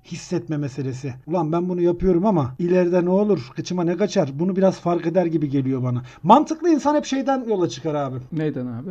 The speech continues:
Speaker 1: Olgulardan yola çıkar. Der ki işte şu var, şu var, şu var. Karşımızda bunlar var. Ama
Speaker 2: Deduction.
Speaker 1: Evet, deduction. Ama hiçbir zaman o olguların bir sonraki adımda da karşında olacağının garantisi yoktur.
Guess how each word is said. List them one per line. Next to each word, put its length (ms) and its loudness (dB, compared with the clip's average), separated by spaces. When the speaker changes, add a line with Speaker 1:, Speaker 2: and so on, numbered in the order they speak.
Speaker 1:
Olgulardan 580 2
yola 260 2
çıkar. 320 -2
Der 160 0
ki 80 -8
işte 160 -10
şu 180 -6
var, 140 2
şu 200 -8
var, 120 0
şu 160 -8
var. 160 -2
Karşımızda 560 -6
bunlar 260 -2
var. 340 -4
Ama 300 6
Speaker 2:
Deduction. 380 2
Speaker 1:
Evet, 340 -2
deduction. 540 0
Ama 220 2
hiçbir 380 0
zaman 320 2
o 40 0
olguların 680 2
bir 80 0
sonraki 440 0
adımda 380 0
da 100 2
karşında 400 -2
olacağının 500 0
garantisi 480 0
yoktur. 340 0